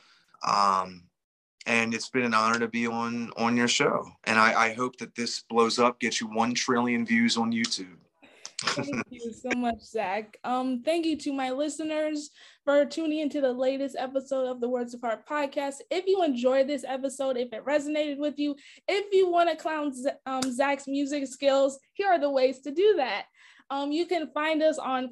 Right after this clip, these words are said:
Speaker 2: Facebook at the Words of Heart Podcast. We're also on YouTube and wherever you listen to your podcast, Apple, Spotify, or Google. Um, again, re-,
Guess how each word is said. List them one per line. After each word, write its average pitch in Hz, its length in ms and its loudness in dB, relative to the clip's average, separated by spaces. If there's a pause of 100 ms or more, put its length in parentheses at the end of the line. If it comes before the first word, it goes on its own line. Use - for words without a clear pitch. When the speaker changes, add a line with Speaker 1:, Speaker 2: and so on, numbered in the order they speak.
Speaker 2:
Facebook 302 540 0
at 262 120 -2
the 254 80 -6
Words 269 200 0
of 247 80 -8
Heart 247 280 -2
Podcast. 277 520 -2
We're 262 140 -2
also 240 220 -4
on 220 220 -10
YouTube 311 500 -2 (100)
and 320 140 -4
wherever 330 380 -2
you 302 160 -2
listen 294 300 -4
to 269 100 -14
your 262 200 -2 (120)
podcast, 240 360 -4 (100)
Apple, 240 340 -2
Spotify, 220 460 -4
or 240 40 0
Google. 254 500 -2 (440)
Um, 277 440 0
again, 294 480 0
re-, 262 100 -2